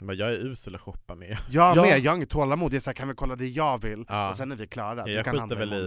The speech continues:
Speaker 1: mig,
Speaker 3: Precis.
Speaker 1: liksom.
Speaker 3: Så sluta dra alla bögar över
Speaker 2: Ja.
Speaker 3: en kam.
Speaker 1: Mm.
Speaker 2: Jag är jättebra på att shoppa åt mig själv.
Speaker 1: Mm.
Speaker 2: Sen resten bryr inte jag mig om. Gud,
Speaker 1: Ja.
Speaker 2: hemskt det låter.
Speaker 1: Nej, men jag håller med dig. Amen, alltså.
Speaker 2: Nej, men faktiskt.
Speaker 1: Du är klok, Amir. Du borde vara en så här
Speaker 2: Alltså,
Speaker 1: g-,
Speaker 2: ibland
Speaker 1: gay
Speaker 2: tyck-,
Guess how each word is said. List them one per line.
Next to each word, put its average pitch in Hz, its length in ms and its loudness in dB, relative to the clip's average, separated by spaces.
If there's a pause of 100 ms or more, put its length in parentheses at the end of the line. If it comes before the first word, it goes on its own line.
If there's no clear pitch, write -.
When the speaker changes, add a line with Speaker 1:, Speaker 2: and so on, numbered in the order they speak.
(120)
Speaker 1:
mig, 151 140 0
Speaker 3:
Precis. 95 180 -2
Speaker 1:
liksom. 90 300 -8
Speaker 3:
Så - 220 -2
sluta 170 420 0
dra 151 160 4
alla 139 240 4
bögar 123 280 2
över 147 140 2
Speaker 2:
Ja. 156 100 2
Speaker 3:
en 170 60 -4
kam. - 260 -10
Speaker 1:
Mm. 101 140 -14
Speaker 2:
Jag 135 100 2
är 156 40 4
jättebra 143 300 -2
på 123 100 -4
att - 60 -10
shoppa 107 260 -4
åt 87 220 -12
mig 104 120 -12
själv. - 420 -14
Speaker 1:
Mm. 98 160 -10
Speaker 2:
Sen 104 140 -10
resten 95 300 -16
bryr 82 100 -16
inte 80 160 -16
jag 87 120 -10
mig 71 100 -14
om. - 120 -20 (920)
Gud, 98 100 -10
Speaker 1:
Ja. 98 60 -6
Speaker 2:
hemskt 90 200 -8
det - 60 -14
låter. - 340 -14 (160)
Speaker 1:
Nej, 123 220 -2
men 107 120 -2
jag 98 120 -2
håller 165 220 -2
med 127 260 -4
dig. 87 400 -8
Amen, 127 380 -10
alltså. 92 280 -10
Speaker 2:
Nej, 147 100 -8
men 147 100 -6
faktiskt. - 640 -12
Speaker 1:
Du 180 240 -8
är 160 80 -4
klok, - 460 -10
Amir. 107 380 -10 (160)
Du 135 160 -8
borde 165 200 -4
vara 147 140 0
en 117 60 -6
så - 40 -12
här 120 100 4
Speaker 2:
Alltså, 185 160 6
Speaker 1:
g-, 185 60 6
Speaker 2:
ibland 220 260 4
Speaker 1:
gay 147 200 2
Speaker 2:
tyck-, - 80 -6